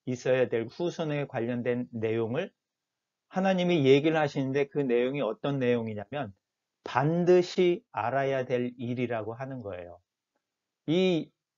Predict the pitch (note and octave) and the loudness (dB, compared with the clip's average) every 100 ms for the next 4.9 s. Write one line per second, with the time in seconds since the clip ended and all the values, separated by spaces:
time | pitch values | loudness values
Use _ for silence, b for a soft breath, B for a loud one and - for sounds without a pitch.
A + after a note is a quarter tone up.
0 | _ - B2 C3 E3+ F#3 F3 B2+ A#2 E3+ | _ -4 2 4 4 2 0 -2 -2 -4
1 | - G3 E3+ D#3 D#3+ - C3 D3 F3+ F#3 | -4 -2 0 0 -2 -2 -4 0 2 2
2 | D#3 D3+ C#3 C3 C3 - F3+ F3 D3 C#3+ | 2 2 2 0 -2 -2 -2 -2 -6 -4
3 | C#3+ C#3 E3+ E3 D3 C#3 C#3+ - _ - | -2 -2 -4 -4 -2 -2 -2 -4 _ -6
4 | G2+ B2 D3+ D3 B2+ A#2 G#2+ A#2+ A#2+ | -2 2 4 4 4 0 -4 -4 -6